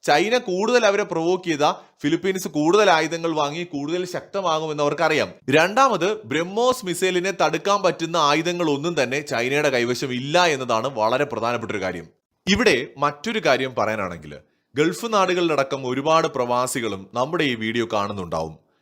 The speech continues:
ഇവിടെ അറിവ് വർദ്ധിപ്പിക്കുന്നതിനോടൊപ്പം പ്രവാസികൾ മനസ്സിലാക്കേണ്ട പ്രധാനപ്പെട്ട ഒരു കാര്യമുണ്ട്.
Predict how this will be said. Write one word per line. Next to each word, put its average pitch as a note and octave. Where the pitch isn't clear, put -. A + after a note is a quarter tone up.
ഇവിടെ C3
അറിവ് D#3
വർദ്ധിപ്പിക്കുന്നതിനോടൊപ്പം C#3+
പ്രവാസികൾ C#3+
മനസ്സിലാക്കേണ്ട B2+
പ്രധാനപ്പെട്ട B2+
ഒരു A#2
കാര്യമുണ്ട്. F2